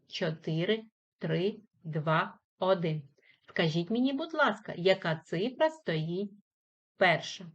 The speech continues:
Так, цифра один. А остання?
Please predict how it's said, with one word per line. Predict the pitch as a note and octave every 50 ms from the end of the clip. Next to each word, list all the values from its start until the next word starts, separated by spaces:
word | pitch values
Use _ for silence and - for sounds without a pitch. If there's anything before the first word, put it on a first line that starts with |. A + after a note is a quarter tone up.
| _ _ _ _ _ _ _ _ _ _ _ _ _ _ _ _ _ _ _
Так, | F#4 E4+ C#4 E3 C#3 C3+ - - _ _ _ _
цифра | _ - - D#3+ E3+ E3+ - A3+ A#3 A#3 - -
один. | D4 D4+ C4+ G#3+ G3+ F#3+ F#3+ G3+ G#3 - _ _ _ _ _ _ _ _ _
А | - D#3+ E3 F3+
остання? | B3+ B3 - - _ - E4+ D4+ C4 C4 C4 C4 C4 C4 C4 C4+ C4